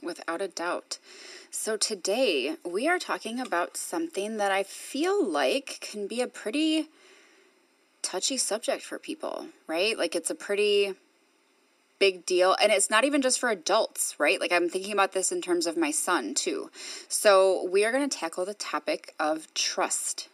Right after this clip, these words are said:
today and what that means. I bring up my son because this week has just been a really hard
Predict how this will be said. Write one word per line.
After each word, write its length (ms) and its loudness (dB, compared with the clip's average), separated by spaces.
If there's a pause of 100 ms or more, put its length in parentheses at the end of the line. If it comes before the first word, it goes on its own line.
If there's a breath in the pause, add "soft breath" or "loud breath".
today 480 -2 (100)
and 160 0
what 220 0
that 180 2
means. 680 -2 (360 loud breath)
I 100 0
bring 180 -2
up 80 0
my 100 -2
son 360 2
because 680 -2
this 280 -2
week 140 0
has 120 -4
just 160 -4
been 120 -2
a 60 -2
really 280 -2
hard 440 -4